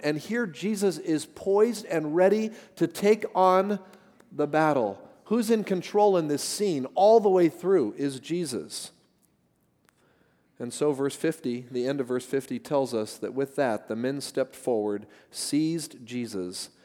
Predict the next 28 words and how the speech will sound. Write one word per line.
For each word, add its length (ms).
and 160
arrested 480
him. 400
But 80
he's 220
completely 520
ready. 360
The 80
second 320
thing 120
I 60
want 240
you 60
to 80
see 160
in 100
the 80
text, 380
verses 300
forty-seven 640
through 160
fifty, 400
is 120
that 120
there's 160
an 180
unthinking 920
crowd. 680